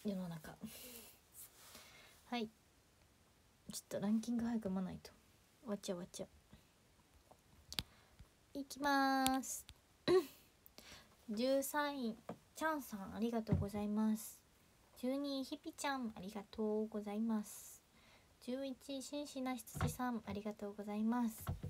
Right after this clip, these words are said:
十位、ダーツプロさん、ありがとうございます。九位、ドラちゃん、ありがとうございます。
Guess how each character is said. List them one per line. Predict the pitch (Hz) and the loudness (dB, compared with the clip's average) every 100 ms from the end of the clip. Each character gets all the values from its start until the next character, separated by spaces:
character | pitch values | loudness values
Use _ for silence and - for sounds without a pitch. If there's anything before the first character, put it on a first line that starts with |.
| - - - - - - - - - - - - | -10 -20 -20 -20 -20 -20 -20 -20 -20 -20 -20 -6
十 | 240 285 | 2 4
位、 | 269 | 4
ダ | 254 294 | 4 2
ー | |
ツ | 285 - | 0 -4
プ | 277 | 0
ロ | 269 | 0
さ | 254 254 | 2 2
ん、 | 240 | 2
あ | 220 | -2
り | 214 220 | -4 -4
が | 220 | -4
と | 220 | -4
う | 214 | -4
ご | 214 | -4
ざ | 208 214 | -2 2
い | |
ま | 226 247 254 | 4 4 2
す。 | - - - - - - - | -4 -14 -20 -20 -20 -20 -10
九 | - 294 | -2 0
位、 | 285 247 | 0 0
ド | 269 | 2
ラ | 302 | 2
ち | 294 277 | 0 0
ゃ | 269 | 0
ん、 | 247 | 0
あ | 208 | -4
り | 208 | -4
が | 214 | -4
と | - 208 | -4 -4
う | |
ご | 214 | -4
ざ | 220 | 0
い | 226 | 0
ま | 240 262 240 | 2 0 0
す。 | - | -6